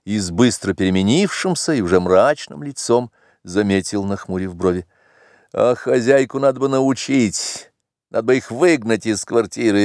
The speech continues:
и вот что, и как можно скорей, а то они тут, вот увидите, вот помяните моё слово, увидите.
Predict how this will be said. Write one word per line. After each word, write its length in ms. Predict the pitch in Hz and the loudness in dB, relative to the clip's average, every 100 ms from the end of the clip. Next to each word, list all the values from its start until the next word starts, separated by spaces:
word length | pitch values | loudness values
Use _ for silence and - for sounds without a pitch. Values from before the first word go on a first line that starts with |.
| 104 | 4
и 40 | |
вот 220 | 131 151 | 6 4
что, 320 | - - 117 - _ | 2 -2 0 0 _
и 120 | - 117 | -8 0
как 240 | 117 104 | 0 0
можно 440 | 107 135 139 214 | 0 0 0 -2
скорей, 540 | 208 - 240 208 117 - _ _ | -2 -2 0 2 2 0 _ _
а 100 | - | -4
то 140 | 143 | 0
они 180 | 180 190 | 2 0
тут, 460 | 156 170 180 - - _ _ _ | 0 2 2 -2 -14 _ _ _
вот 180 | - 156 | -6 -2
увидите, 640 | 151 143 143 120 117 90 _ _ _ | 0 2 2 2 2 0 _ _ _
вот 180 | 113 - - | -6 -4 -8
помяните 400 | 139 127 123 151 | -2 0 0 2
моё 220 | 147 127 | 4 2
слово, 320 | - 127 113 117 | 2 2 4 4
увидите. 560 | 127 131 156 147 135 | 4 4 4 4 2